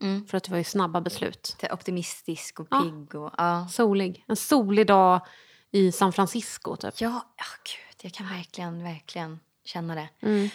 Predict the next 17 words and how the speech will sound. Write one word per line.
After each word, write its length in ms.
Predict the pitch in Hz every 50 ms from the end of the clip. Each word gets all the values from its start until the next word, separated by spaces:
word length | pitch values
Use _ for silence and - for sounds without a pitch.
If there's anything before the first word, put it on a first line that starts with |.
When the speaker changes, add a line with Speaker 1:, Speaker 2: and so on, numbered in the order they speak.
| - _
Speaker 1:
Men 100 | 233 226
precis, 420 | 233 269 254 - 381 262 190 - - - -
vi 200 | - 208 220 233
har 80 | 233 240
ju 60 | 254
tolkat 480 | 240 - - 262 220 202 - 240 262 262
den 100 | 311 285
här 80 | 240
låten 320 | 208 196 180 180 - 190 180
på 100 | 190 202
två 280 | - - - 180 -
olika 400 | 247 226 190 175 190 208 - 277
sätt. 380 | 285 - - 202 - _ - -
Speaker 2:
Mm. 280 | 220 214 214 226 240 233 - _ _ _ _
Speaker 1:
Eh, 380 | - 214 202 190 185 180 185 180 180 185 _ _
den, 520 | - 226 214 208 202 196 196 190 196 196 190 - -
liksom, 380 | 208 202 - - 180 175 180